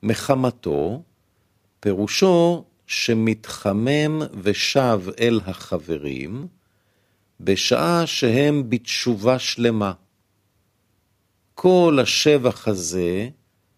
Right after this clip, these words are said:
וכל הערך הזה בגלל התורה שעסקו. כמו שכתוב, "תורת השם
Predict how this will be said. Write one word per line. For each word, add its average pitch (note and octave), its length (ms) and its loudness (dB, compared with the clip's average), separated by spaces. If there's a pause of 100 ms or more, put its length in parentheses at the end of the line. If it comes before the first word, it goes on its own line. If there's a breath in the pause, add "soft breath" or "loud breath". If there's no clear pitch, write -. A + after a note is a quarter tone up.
(240)
וכל C3+ 500 2
הערך B2 680 2
הזה D#3 500 2 (680)
בגלל A2 1000 0
התורה G#2+ 640 0
שעסקו. - 720 0 (1120)
כמו E2 180 -12
שכתוב, D3+ 840 0 (760)
"תורת A#2+ 600 -2 (460)
השם B2 640 0